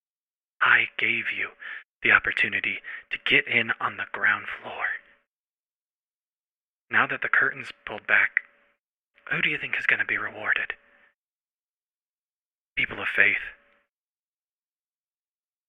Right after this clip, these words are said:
People that had faith before there was evidence. People that knew this was coming before the sky opens up and they march out of the seas.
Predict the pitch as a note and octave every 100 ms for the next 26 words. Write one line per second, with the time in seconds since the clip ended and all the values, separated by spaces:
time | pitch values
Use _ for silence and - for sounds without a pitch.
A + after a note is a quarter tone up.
0 | _ C3 F#3 E3+ B2 - - A2+ A#2 -
1 | - G#2 - A2 A2+ G#2 G#2 G2 G2 G#2
2 | - - - - - - _ - - D#3+
3 | - - B2 A#2+ C3 A#2 - - - A2
4 | A2 G#2+ - - G#2 - - - G#2+ G#2
5 | G#2 G2+ G2+ G2+ - G2+ - - - _
6 | _ _ - G2+ G#2 G#2 G2+ - - G2+
7 | - - - - -